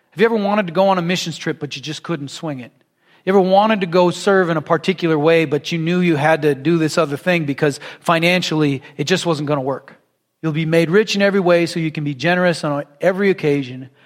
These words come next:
and through us your generosity will result in thanksgiving to God. So the Apostle Paul was gonna collect the offering, gonna bring it to Jerusalem, people would get to eat, and they would thank God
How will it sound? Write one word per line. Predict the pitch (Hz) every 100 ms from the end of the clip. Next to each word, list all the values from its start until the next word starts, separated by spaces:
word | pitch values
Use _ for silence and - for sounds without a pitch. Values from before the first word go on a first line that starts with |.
| _ -
and | 151
through | - - 202 247 226
us | 180 156 -
your | 151
generosity | 175 185 175 165 156 170 160
will | 147
result | 135 135 160 165 160 147
in |
thanksgiving | 131 151 139 - 139 127
to | 135
God. | 123 120 135 - _ _ _ _
So | -
the | 147
Apostle | - 180 190 190
Paul | 156 185 185
was | 165
gonna | 151
collect | 131 143 160 175
the | 185 170
offering, | 165 160 170 151
gonna | 147
bring | 131 170 180
it | -
to | 151
Jerusalem, | 151 170 156 175 151
people | 175 156
would | 151 131
get | 156
to | 175
eat, | 156 160 170
and | 151
they | 147
would | 135 117
thank | - 151 147
God | 139 117 120